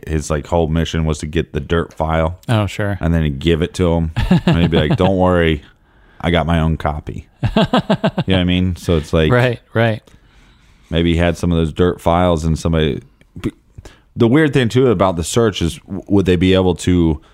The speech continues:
Speaker 1: know when those searches happened? Like, was it, you know, that day?
Speaker 2: I don't know.
Speaker 1: Because if it's that day, it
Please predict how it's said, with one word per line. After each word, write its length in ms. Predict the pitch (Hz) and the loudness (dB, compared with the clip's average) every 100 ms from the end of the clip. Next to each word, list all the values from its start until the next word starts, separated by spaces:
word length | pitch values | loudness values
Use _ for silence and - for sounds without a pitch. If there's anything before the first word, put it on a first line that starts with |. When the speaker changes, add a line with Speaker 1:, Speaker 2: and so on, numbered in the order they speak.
| _ _ - | _ _ 0
Speaker 1:
know 340 | 90 92 90 | 2 4 2
when 380 | 82 78 85 87 | 0 0 2 2
those 260 | 85 80 76 | 2 0 -2
searches 520 | - 90 82 - 76 | -4 -2 -2 -4 -4
happened? 540 | 80 76 76 50 - - _ _ _ - | -4 -4 -4 -8 -10 -12 _ _ _ -4
Like, 180 | 82 78 | -2 0
was 200 | 78 78 | 0 0
it, 240 | 71 - _ _ _ _ _ _ _ _ _ _ - | -2 -8 _ _ _ _ _ _ _ _ _ _ -4
you 80 | 82 | -2
know, 120 | 69 | -2
that 300 | 67 80 - | -2 -2 -2
day? 440 | 85 80 82 87 - _ _ _ _ _ _ _ - - | 0 0 0 -4 -10 _ _ _ _ _ _ _ -20 -16
Speaker 2:
I 40 | |
don't 100 | 107 | -14
know. 200 | 92 110 - _ _ _ _ | -12 -12 -14 _ _ _ _
Speaker 1:
Because 240 | 101 104 98 | 0 2 2
if 100 | 95 | 0
it's 120 | 98 | 0
that 240 | 104 85 | 0 2
day, 300 | 92 101 92 85 | 2 4 2 0
it 300 | 85 80 | -2 -6